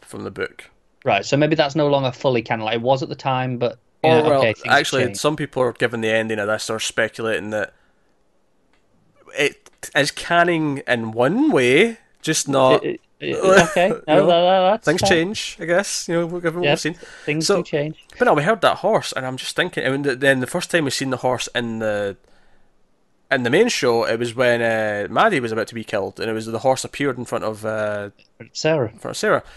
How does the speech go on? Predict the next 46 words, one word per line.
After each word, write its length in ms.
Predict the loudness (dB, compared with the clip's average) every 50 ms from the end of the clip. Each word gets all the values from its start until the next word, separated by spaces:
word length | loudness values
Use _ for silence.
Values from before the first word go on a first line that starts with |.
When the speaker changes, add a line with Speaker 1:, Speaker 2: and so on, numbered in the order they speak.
| -20 -20 -20 -4 0
Speaker 1:
and 120 | 0 2 4
I, 220 | 4 4 2 2
I'm 80 | 0 0
just 180 | -4 -6 -4
wondering, 280 | -4 -4 -2 -4 -4 -4
like, 240 | -4 -6 -6 -8 -14 _ _ _ _ _ _ _ _ _ 2
i-, 60 | 2
is, 240 | 2 4 2 2 0
is, 280 | 2 2 0 0 0 -2
like, 280 | -2 -4 -4 -6 -12 -20 _ _ _ _ _ -12
is, 180 | -10 -10 -8 -6 -6
is 140 | -6 -4 -4
the 80 | -4
horse, 440 | -6 -4 -2 -2 0 0 -2 -4 -4
like, 160 | -6 -6 -6 -10 _ -20 _ _ _ _ _ -14
the 120 | -6 -2
spirit 420 | 0 0 0 0 0 0 0 0 0
animal 420 | 2 2 2 2 2 2 2 2 2
of, 120 | 0 -4 -8 -12 -12 -6 -6
of, 280 | -4 -4 -6 -8 -14 -10
of, 260 | -8 -8 -8 -8 -8 -4
like, 280 | -4 -4 -4 -6 -10
Laura 420 | -10 -6 -2 0 2 4 4 2 2
to, 180 | 0 -4 -4
like, 280 | -2 -2 -2 -4 -8 -14 -20 -16
warn 380 | -12 -6 -2 0 0 0 0 0
them 200 | 0 0 0 0
that 100 | -2 -2
something 380 | -2 -2 -2 -4 -4 -6 -8 -4
bad's 240 | -2 -2 -2 -2 -2
happening? 360 | -2 -2 -2 -2 -2 -4 -2 -2
Is, 60 | -4 -6 -10 -8 -6
is 100 | 0 4
that 120 | 4 6
why 100 | 6 4
we 80 | 4 2
hear 160 | 2 0 0
the 100 | 0 0
horse 300 | 0 0 0 0 -2 -2
at 60 | -2
the 80 | -2 -2
end 80 | 0 0
of 60 | -2
episode 280 | -2 -2 -4 -4 -2 -2
eight? 140 | 0 -2 -2 -4
Because, 320 | -6 -6 -6 -6 -6 -8